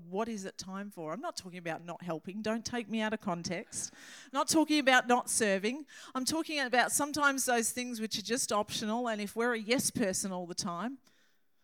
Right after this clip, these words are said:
we exhaust ourselves. It can be as simple as that. Discernment. "God, what is it time for?" Sometimes, Sally, it's time for you to rest.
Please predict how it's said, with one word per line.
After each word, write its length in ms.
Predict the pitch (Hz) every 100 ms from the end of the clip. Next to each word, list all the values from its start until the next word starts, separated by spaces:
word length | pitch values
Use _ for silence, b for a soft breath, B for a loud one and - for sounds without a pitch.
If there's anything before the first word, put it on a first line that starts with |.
| _
we 160 | 240 277
exhaust 480 | 226 247 320 -
ourselves. 480 | 262 185 - 151 160
It 100 | -
can 120 | 302 294
be 140 | 302
as 80 | 285
simple 400 | - 349 - 392
as 100 | 330
that. 300 | 302 427 - - b b b -
Discernment. 580 | 277 - 311 320 185 -
"God, 300 | 240 269 214
what 240 | 240 269
is 160 | 302 214
it 120 | -
time 320 | - 247 269
for?" 360 | 262 165 127 180 - _ _ _ _ _ _ _ _ _
Sometimes, 680 | - 233 262 285 285 359
Sally, 440 | 330 240 220 320 320
it's 260 | - -
time 340 | - 196 196 214
for 160 | -
you 300 | 233 185 196
to 80 | 220
rest. 640 | 202 170 - - - -